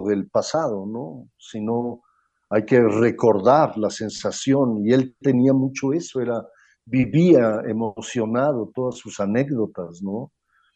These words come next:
Él lo contaba muy bonito y lo contó mucho, y debe estar por ahí, Nancy, grabado en muchas entrevistas esto de su, de su periplo por, eh, por California. L-,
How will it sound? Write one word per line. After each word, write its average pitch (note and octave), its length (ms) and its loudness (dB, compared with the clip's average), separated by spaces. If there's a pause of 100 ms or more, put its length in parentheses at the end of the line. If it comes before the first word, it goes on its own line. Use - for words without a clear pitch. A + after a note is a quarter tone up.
(200)
Él D#3 180 6
lo D3 140 6
contaba C3+ 640 2
muy C3+ 240 2
bonito B2 500 0
y A#2+ 40 2
lo A2+ 140 0
contó A#2 380 -2
mucho, D3 480 -2
y C3+ 80 -4
debe E3 160 0
estar D#3+ 420 -4
por C3 200 0
ahí, B2+ 280 0
Nancy, C3+ 640 -6 (340)
grabado B2+ 640 4
en A#2+ 160 0
muchas D3 540 -2
entrevistas A2+ 840 -4
esto B2+ 320 -6
de G#2 120 -4
su, G2+ 360 -8 (520)
de A2+ 180 0
su A2+ 240 -4
periplo B2+ 720 4
por, G#2 500 4
eh, G2+ 220 0 (720)
por A2+ 160 2
California. B2 800 2 (800)
L-, C#3+ 200 -2